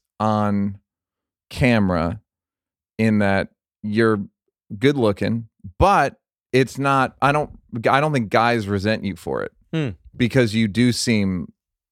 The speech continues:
Speaker 1: like a decent guy.
Speaker 2: Hmm.
Speaker 1: So you,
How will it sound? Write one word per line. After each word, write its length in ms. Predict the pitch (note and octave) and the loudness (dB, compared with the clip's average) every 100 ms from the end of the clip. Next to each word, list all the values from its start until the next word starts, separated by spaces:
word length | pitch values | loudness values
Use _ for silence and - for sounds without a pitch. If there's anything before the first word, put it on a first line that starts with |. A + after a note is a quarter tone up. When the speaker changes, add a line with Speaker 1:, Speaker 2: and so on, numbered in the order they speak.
| _ _ | _ _
Speaker 1:
like 200 | G#2 F#2+ | 0 0
a 60 | F#2 | -2
decent 440 | F#2+ F#2 - D#2 | -6 -8 -8 -12
guy. 240 | - G1+ - E3 | -10 -12 -14 -16
Speaker 2:
Hmm. 140 | D3 G#2+ _ _ _ _ | -16 -16 _ _ _ _
Speaker 1:
So 140 | - C#3 | 0 0
you, 320 | C3 C#3+ | 2 0